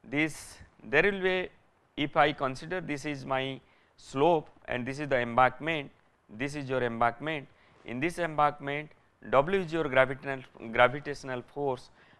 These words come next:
acting downward, and this dashes line, particularly this dashes line with this arrow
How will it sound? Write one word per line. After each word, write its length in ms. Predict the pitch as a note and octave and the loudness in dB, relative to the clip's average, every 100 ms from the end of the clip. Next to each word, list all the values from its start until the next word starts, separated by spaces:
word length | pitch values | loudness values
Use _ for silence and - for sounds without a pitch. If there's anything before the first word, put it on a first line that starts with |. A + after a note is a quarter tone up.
| - | -4
acting 360 | A#2 - A#2 | -4 -2 -4
downward, 480 | A2 G#2+ A2 A2+ D#3+ - _ _ _ _ _ _ _ _ | 4 4 6 2 0 -2 _ _ _ _ _ _ _ _
and 320 | - D#3+ F#3 F3 - - | 2 4 4 -2 -16 -14
this 280 | C3 D#3 - | -4 -4 -2
dashes 540 | C3+ C3 - G3 - | 4 4 4 -6 0
line, 400 | D3 D3+ D#3+ A2 - | 6 6 6 -4 -8
particularly 380 | B2+ C3 D3 C#3+ | -8 -4 -2 -2
this 260 | B2+ D3 | -2 -4
dashes 440 | - B2 B2 C#3 C3 | 0 2 2 0 0
line 280 | B2+ C3 B2+ | 2 2 -2
with 140 | A#2 | -6
this 180 | B2 A2+ | -6 2
arrow 420 | A2+ A#2+ B2+ G2+ | 4 6 2 -2